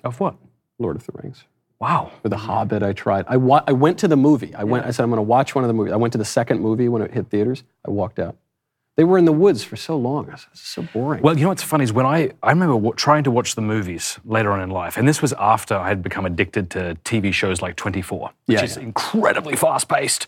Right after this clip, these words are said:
Speaker 2: Yeah.
Speaker 1: And then I tried watching The Fellowship of the Ring, and I'm like, "What is happening?
Speaker 2: Why?
Speaker 1: Where's the clock counting down? This
Speaker 2: Yeah.
Speaker 1: is"
Speaker 2: I know.
Speaker 1: No, but the books are amazing.
Speaker 2: I, I
Speaker 1: I'm
Speaker 2: know.
Speaker 1: really surprised.
Speaker 2: I know. I
Speaker 1: Yeah.
Speaker 2: take your word for
Speaker 1: You know
Speaker 2: it.
Speaker 1: it's
Speaker 2: I,
Speaker 1: your problem.
Speaker 2: I know it's
Speaker 1: You know
Speaker 2: my
Speaker 1: it's not
Speaker 2: problem.
Speaker 1: Tolkien's
Speaker 2: Yes,
Speaker 1: problem.
Speaker 2: that's
Speaker 1: Yeah.
Speaker 2: right.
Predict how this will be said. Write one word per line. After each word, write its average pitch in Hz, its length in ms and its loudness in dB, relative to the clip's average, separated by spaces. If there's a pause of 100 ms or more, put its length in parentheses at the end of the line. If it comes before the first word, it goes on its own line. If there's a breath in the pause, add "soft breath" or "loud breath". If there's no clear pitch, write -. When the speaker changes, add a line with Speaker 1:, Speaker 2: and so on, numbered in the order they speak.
Speaker 2:
Yeah. 135 140 -4
Speaker 1:
And 123 80 2
then 127 80 2
I 120 80 0
tried 104 340 0
watching 98 500 -2
The 98 60 -10
Fellowship 98 380 -4
of 90 100 -10
the 95 80 -2
Ring, 92 280 -4
and 90 120 -12
I'm 104 60 -6
like, 117 160 -8
"What 208 240 -6
is - 100 -16
happening? - 520 -16 (220)
Speaker 2:
Why? 151 280 -4
Speaker 1:
Where's 208 220 0
the 127 120 2
clock - 600 -2
counting 156 380 -2
down? 175 420 -4
This 143 180 -6
Speaker 2:
Yeah. - 140 -10
Speaker 1:
is" - 80 -16 (480 loud breath)
Speaker 2:
I 92 100 -4
know. 87 220 -6
Speaker 1:
No, 196 80 4
but 113 80 0
the 92 60 -2
books 95 360 -2
are 69 40 -16
amazing. 78 500 -16 (440)
Speaker 2:
I, 117 340 -2 (420)
I 160 100 6
Speaker 1:
I'm 175 120 8
Speaker 2:
know. - 20 6
Speaker 1:
really 175 200 6
surprised. 208 480 2
Speaker 2:
I 180 80 8
know. 214 160 6
I 185 100 4
Speaker 1:
Yeah. 147 200 6
Speaker 2:
take 208 180 2
your 220 120 6
word 180 280 6
for 143 60 -4
Speaker 1:
You 165 80 8
know 151 180 6
Speaker 2:
it. 180 40 4
Speaker 1:
it's 151 60 4
Speaker 2:
I, 151 40 6
Speaker 1:
your 165 200 6
problem. 139 320 2
Speaker 2:
I 170 60 8
know 202 220 8
it's 208 120 2
Speaker 1:
You 165 60 4
know - 80 8
Speaker 2:
my - 60 4
Speaker 1:
it's 143 60 0
not 202 120 6
Speaker 2:
problem. 156 240 4
Speaker 1:
Tolkien's 107 240 -2
Speaker 2:
Yes, 117 320 2
Speaker 1:
problem. 117 140 0
Speaker 2:
that's - 100 0
Speaker 1:
Yeah. 107 60 4
Speaker 2:
right. 82 120 -4